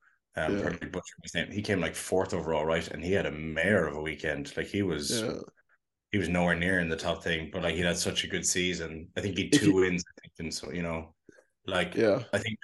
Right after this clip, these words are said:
Speaker 1: sorry, another example is Stuart Manley. Did you see him? He was coming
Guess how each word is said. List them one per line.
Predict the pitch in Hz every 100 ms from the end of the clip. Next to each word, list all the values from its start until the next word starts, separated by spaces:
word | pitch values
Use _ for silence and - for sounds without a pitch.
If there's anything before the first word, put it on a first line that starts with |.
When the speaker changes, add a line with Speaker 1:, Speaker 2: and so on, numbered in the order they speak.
| 101
Speaker 1:
sorry, | 110 98
another | 104 107
example | 95 95 95
is | -
Stuart | - 110 98
Manley. | 92 101 101 80
Did | 82
you | 85
see | - 98
him? | 104 92 76
He | 78 95
was | 92
coming | - 98 92 90 78